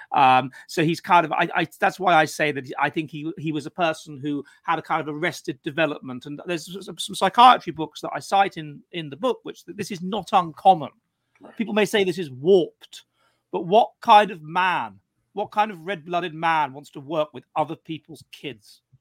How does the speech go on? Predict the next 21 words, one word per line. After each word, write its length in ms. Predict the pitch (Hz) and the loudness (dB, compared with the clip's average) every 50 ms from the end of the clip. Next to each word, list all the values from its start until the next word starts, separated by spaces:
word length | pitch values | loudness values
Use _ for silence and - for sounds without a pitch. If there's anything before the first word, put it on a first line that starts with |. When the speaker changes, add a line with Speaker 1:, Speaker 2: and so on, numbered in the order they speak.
| _ _ _ _ _ _ _ _ _ - | _ _ _ _ _ _ _ _ _ 2
Speaker 2:
Right, 140 | 185 165 | 2 2
Speaker 1:
Uh, 60 | 131 139 | 2 2
Speaker 2:
young 220 | 139 170 185 196 | 4 4 4 4
Speaker 1:
partic- 80 | - - | 4 4
Speaker 2:
kids. 220 | 180 147 - - | 4 4 4 4
So 140 | 147 147 139 | 2 2 4
they're, 240 | 147 151 143 131 - - | 4 4 2 2 2 0
they're 100 | 139 131 | 0 0
starting 500 | 135 - - 160 156 151 151 139 131 117 | 0 -2 2 2 2 4 2 0 0 0
very 280 | 139 147 165 170 151 | 0 0 0 0 0
young, 200 | 135 135 120 117 104 110 | 0 0 -2 -2 -4 -4
eight 240 | 135 139 143 139 - 196 | -2 -2 -2 -2 0 0
Speaker 1:
Eight 160 | 208 - 131 | 2 2 0
Speaker 2:
to, 80 | 123 | 0
like, 100 | 120 202 | 0 0
Speaker 1:
years 160 | 196 196 175 196 | 0 0 0 0
old 220 | 196 180 185 180 | 0 0 -2 -4
Speaker 2:
yeah. 160 | - - 170 | -6 -12 -20
Speaker 1:
to 120 | - - - | -20 -16 -6
twelve. 480 | 185 160 151 147 147 143 143 147 143 | -4 -2 -2 -2 -2 -4 -6 -8 -12
Speaker 2:
Yeah. 80 | _ | _